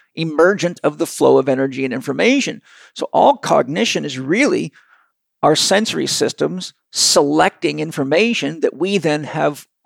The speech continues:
decoded through our own use of symbols. C A T means cat, and we generate an image based on our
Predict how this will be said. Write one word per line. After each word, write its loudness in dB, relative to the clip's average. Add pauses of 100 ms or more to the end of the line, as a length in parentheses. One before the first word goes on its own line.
(180)
decoded 2 (220)
through 0
our 6
own 0
use -4
of -12
symbols. -2 (100)
C -2
A 4
T -6
means -6
cat, 0 (720)
and -2
we 0
generate 2
an -2
image 0 (120)
based 0
on 0
our 0